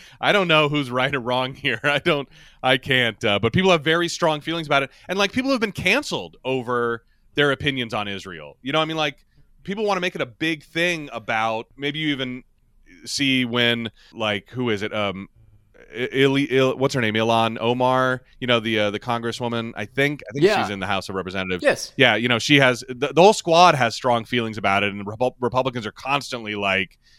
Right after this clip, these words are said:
Speaker 1: you know, trying to cancel them over it. And I, I just don't, I don't know enough <laughs> about it to know what's, what everyone's so mad at. Um, I know, uh, it, it doesn't sound good, but, um, <laughs> you know, it's, it's just one of those things.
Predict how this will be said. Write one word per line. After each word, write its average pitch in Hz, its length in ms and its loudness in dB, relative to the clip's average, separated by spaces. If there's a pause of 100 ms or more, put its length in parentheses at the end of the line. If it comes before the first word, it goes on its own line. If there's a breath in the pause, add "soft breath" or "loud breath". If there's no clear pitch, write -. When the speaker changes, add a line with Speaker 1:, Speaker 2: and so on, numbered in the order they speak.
(100 soft breath)
Speaker 1:
you 120 100 -6
know, 104 100 -4
trying 110 220 0
to 104 60 -4
cancel 113 360 -4
them 107 200 0
over 101 240 -4
it. 98 40 -4
And 101 100 -6
I, 113 160 0
I 123 100 4
just 131 220 -4
don't, 135 240 -4
I 127 100 0
don't 151 200 -2
know 170 200 -2
enough 165 460 -2
<laughs> - 60 -20
about 151 340 4
it 175 140 4
to 147 80 -4
know 147 140 6
what's, 143 280 2
what 147 160 2
everyone's 151 300 -2
so 156 100 0
mad 156 300 2
at. 110 260 -2 (320 soft breath)
Um, 101 260 2
I 117 80 6
know, 139 340 6
uh, 110 400 0
it, 104 160 -6 (100)
it 101 220 -8
doesn't 110 220 -4
sound 110 320 -2
good, 85 280 -6
but, 82 180 -4 (160)
um, 85 300 -6 (120)
<laughs> - 120 -20
you 170 100 -10
know, 117 180 -2 (300 soft breath)
it's, - 220 -6 (360)
it's 120 140 -6
just 123 120 -2
one 117 120 2
of 113 60 0
those 104 180 -2
things. 92 400 -6